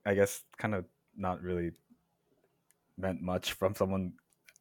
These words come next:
who's living as a majority <laughs> in Korean society saying, but I feel like having an experience living as a minority is very eye-opening.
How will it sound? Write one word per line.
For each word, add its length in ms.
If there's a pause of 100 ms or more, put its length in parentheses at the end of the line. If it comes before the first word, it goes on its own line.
(120)
who's 200
living 240
as 100
a 40
majority 520
<laughs> 0
in 100
Korean 320
society 500
saying, 360 (420)
but 80
I 40
feel 180
like 240 (540)
having 840
an 200
experience 640
living 300
as 200
a 60
minority 400
is 140
very 340
eye-opening. 600